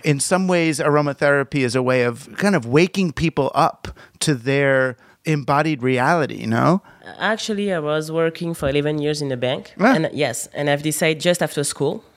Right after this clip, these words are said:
Speaker 2: because I have a diploma of, uh, international trade, and I, uh, I started to work in a bank at, uh, twenty, and then, uh, I left to change completely in two thousand seventeen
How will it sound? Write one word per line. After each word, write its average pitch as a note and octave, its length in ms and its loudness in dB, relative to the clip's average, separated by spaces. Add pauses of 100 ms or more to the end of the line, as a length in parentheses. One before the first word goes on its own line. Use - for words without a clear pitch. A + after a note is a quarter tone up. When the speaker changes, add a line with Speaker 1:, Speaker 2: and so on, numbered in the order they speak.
(120)
Speaker 2:
because C#3 300 -6
I C3 140 -2
have C3 480 -4
a A2 100 -8
diploma C3+ 440 -4
of, B2+ 340 -4
uh, B2+ 60 -4
international B2+ 540 -6
trade, F3 400 -6 (680)
and C#3+ 240 -2
I, C3+ 360 -2
uh, E2+ 280 -10 (240)
I - 200 -10
started C#3 380 -6
to D#3+ 100 -8
work D3 200 0
in C#3+ 60 -4
a C#3 60 -4
bank C#3 260 -2
at, C3 280 -6
uh, A#2 80 -8
twenty, D#3 540 -4 (160)
and C3+ 260 -6
then, C#3+ 300 0
uh, B2 560 -6 (180)
I C#3 160 -6
left - 440 -4 (560)
to - 120 -18
change C#3 380 -6
completely D3 640 -4
in C3+ 280 -4
two C3 100 -16
thousand C3+ 680 -4
seventeen C3+ 520 -4